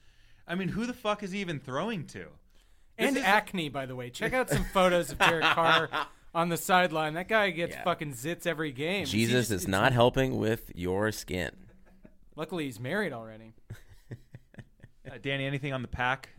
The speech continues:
Speaker 1: that you saw from last night?
Speaker 2: I'm just, you know, I guess the question is, why aren't the Packers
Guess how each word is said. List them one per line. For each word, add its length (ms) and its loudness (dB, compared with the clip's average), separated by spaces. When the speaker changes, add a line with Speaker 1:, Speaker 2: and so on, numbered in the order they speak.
Speaker 1:
that 120 -10
you 60 -10
saw 200 -4
from 160 -8
last 240 -6
night? 220 -4
Speaker 2:
I'm 160 -4
just, 320 -8
you 100 -4
know, 220 2
I 100 -4
guess 180 -4
the 100 -6
question 640 -4
is, 540 -6
why 400 -4
aren't 180 -4
the 80 -12
Packers 840 -6